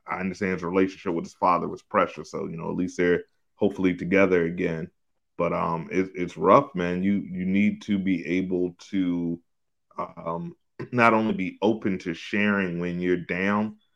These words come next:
but you also gotta have, make sure you have a network of people that are w-, willing to listen.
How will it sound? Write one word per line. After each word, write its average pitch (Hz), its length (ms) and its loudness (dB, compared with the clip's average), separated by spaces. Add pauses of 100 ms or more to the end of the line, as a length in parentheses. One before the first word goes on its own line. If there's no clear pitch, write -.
(200)
but - 200 0
you 101 80 4
also 104 280 4
gotta 90 240 2
have, 87 260 0
make 90 180 -4
sure 90 140 -6
you 90 80 2
have 85 120 2
a 82 40 -8
network 87 400 -4
of 82 100 -10
people 80 220 -6
that 80 60 -6
are 80 100 -6
w-, 85 300 -6
willing 87 300 -2
to 80 80 -14
listen. 82 440 -4